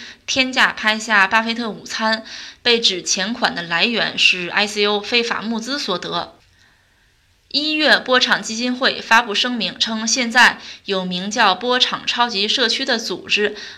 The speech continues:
啊，冒用波场官方名义进行资金盘诈骗。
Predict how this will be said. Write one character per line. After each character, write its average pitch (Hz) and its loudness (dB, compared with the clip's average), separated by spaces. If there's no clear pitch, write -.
啊， 185 0
冒 233 4
用 220 -2
波 233 2
场 214 -2
官 226 -2
方 254 0
名 185 -4
义 233 -2
进 214 -6
行 185 -4
资 220 -10
金 233 -4
盘 202 -6
诈 233 4
骗。 - -2